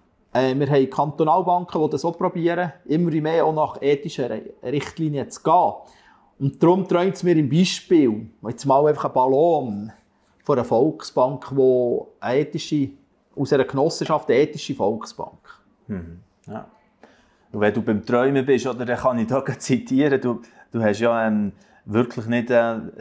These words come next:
Speaker 2: zu wenig Visionen, Träume und, äh, natürlich bist du auch dran in diesen verschiedenen Bereichen. Das zeigt sich auch in dem Buch, das erst vor kurzem rausgekommen ist, wo, wo man sieht, was dein Weg ist, wo, wo du, äh, wirklich, äh,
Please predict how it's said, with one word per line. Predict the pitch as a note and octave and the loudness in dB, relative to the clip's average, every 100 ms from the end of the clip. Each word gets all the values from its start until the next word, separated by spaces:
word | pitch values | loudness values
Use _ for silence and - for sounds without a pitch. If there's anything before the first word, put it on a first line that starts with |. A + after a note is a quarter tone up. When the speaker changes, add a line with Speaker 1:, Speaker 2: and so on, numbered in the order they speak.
| - | -12
Speaker 2:
zu | - | 0
wenig | A#2 C3+ C#3+ | 2 2 2
Visionen, | B2 A2+ A2+ C3+ C3+ C#3 B2+ | 0 0 2 2 2 -2 -6
Träume | B2 B2+ C#3 C#3+ C#3 | 0 2 2 0 -6
und, | - A2+ G#2 | -8 -6 -2
äh, | G#2 | -2
natürlich | G#2 G#2 B2 B2+ | -2 -2 -2 -2
bist | A#2 G#2 | -4 -2
du | A2+ | -2
auch | A2+ | -2
dran | A2+ G#2 B2+ | 2 2 2
in | A2 | 0
diesen | G#2 G2+ | -2 -4
verschiedenen | G2 G#2 A2 A2 G2+ | -8 -8 -6 -4 -4
Bereichen. | G2 F#2+ A#2 A#2+ | -4 -4 -4 -8
Das | G#2 G2 - _ _ _ | -12 -14 -14 _ _ _
zeigt | G#2+ G#2 G#3 | 0 2 0
sich | A3+ | -8
auch | A2 A2 G#2+ - - | -2 -2 -2 -6 -16
in | - | -6
dem | G2+ G2 | -2 -2
Buch, | G#2 C#3 D#3 | 2 2 2
das | C3 C3 | 0 0
erst | C3+ | 0
vor | - | -8
kurzem | A#2 C3+ C3+ B2 | -2 -2 0 -2
rausgekommen | B2 B2+ A2+ A#2 B2 | -2 -2 -2 0 0
ist, | A#2+ | 0
wo, | G#2+ | -4
wo | G2+ | -2
man | G2+ G2 | -4 -6
sieht, | - A#2 B2+ - | 0 0 0 -4
was | G2+ - | -10 -4
dein | A2+ | -2
Weg | A2 A2 A#2+ | 0 0 0
ist, | B2+ B2 - _ _ _ _ | -4 -4 -10 _ _ _ _
wo, | G#2+ G#2 | -4 -4
wo | F#2 G#2+ | -4 -4
du, | A#2 A2+ | 0 2
äh, | G#2+ G#2 G#2 G2 | 2 2 -2 -2
wirklich, | G#2+ G#2+ - A2+ | -4 -6 -8 -10
äh, | A2+ G2 | -6 -6